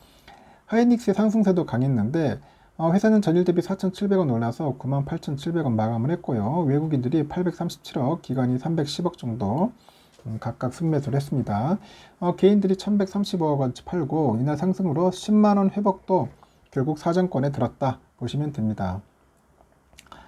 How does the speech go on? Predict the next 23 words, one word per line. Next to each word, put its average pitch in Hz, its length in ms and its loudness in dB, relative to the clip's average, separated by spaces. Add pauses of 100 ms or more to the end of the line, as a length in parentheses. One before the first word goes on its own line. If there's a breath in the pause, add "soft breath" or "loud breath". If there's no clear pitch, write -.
(320 loud breath)
어, 165 120 6
이날에 196 240 6
삼성 208 320 4
에스디아이, 151 480 2
현대차, 175 640 0
뭐, 110 160 -2
기아, 151 320 2
엘지, 143 340 0
엔솔 143 600 2
좀 143 160 -6
상승을 190 340 0
했어요. 170 640 0 (100)
엘지 151 420 2
화학, 160 280 2
네이버, 156 480 2
삼바는 151 520 -2
좀 131 140 -4
빠졌고, 160 720 -2 (480 loud breath)
어, 143 160 -2
상승 208 340 2
업종이 202 400 0
쭉 196 200 -4
보니까, 127 520 -2